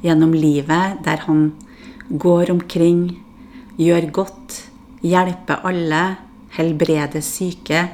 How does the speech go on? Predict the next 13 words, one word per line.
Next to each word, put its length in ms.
forkynner 560
Guds 260
ord. 220
Og 160
til 80
slutt 320
så 100
blir 140
han 160
korsfestet 600
og 140
dør 220
på 140